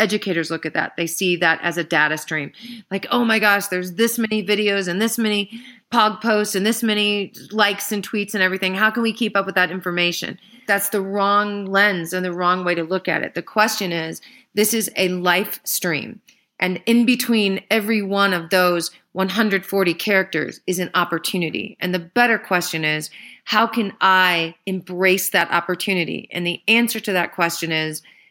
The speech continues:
with a single word, contribution. And so when I look at the divide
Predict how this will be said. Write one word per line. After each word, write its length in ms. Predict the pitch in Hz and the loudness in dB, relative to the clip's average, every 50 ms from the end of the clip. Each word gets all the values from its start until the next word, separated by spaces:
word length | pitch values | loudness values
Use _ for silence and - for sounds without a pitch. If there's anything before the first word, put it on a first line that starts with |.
| _ _ | _ _
with 180 | - 185 180 156 | -6 -4 0 0
a 100 | 170 180 | 0 0
single 540 | - - - 226 214 214 202 208 202 196 | -2 -2 0 0 0 0 2 0 0 0
word, 420 | 190 190 185 180 175 175 170 175 - _ _ _ _ _ _ _ _ _ _ | 2 2 2 2 2 0 -2 -4 -8 _ _ _ _ _ _ _ _ _ _
contribution. 720 | - - 196 185 180 180 - 175 156 160 147 - - - - _ _ _ _ _ _ _ _ - - - _ _ - | -6 -2 0 0 0 0 -4 -4 -4 -4 -6 -6 -10 -14 -18 _ _ _ _ _ _ _ _ -20 -20 -20 _ _ -4
And 200 | 185 185 180 180 | -2 -2 -2 -2
so 580 | - 220 196 190 185 180 180 185 175 - - _ _ | 0 2 2 4 4 4 2 0 -2 -4 -8 _ _
when 260 | - 190 202 208 214 | -8 -4 -2 0 2
I 380 | 220 220 220 220 214 196 - - | 4 4 4 2 0 0 -4 -6
look 320 | - 208 185 208 214 220 - | -10 -4 -2 0 0 0 0
at 220 | 208 196 190 - | -2 -2 -2 -2
the 80 | 202 190 | -4 -4
divide 880 | 185 190 170 160 156 175 165 175 180 180 175 165 160 165 160 156 151 | -4 -4 -4 0 2 4 4 6 6 4 4 2 0 -2 -4 -6 -10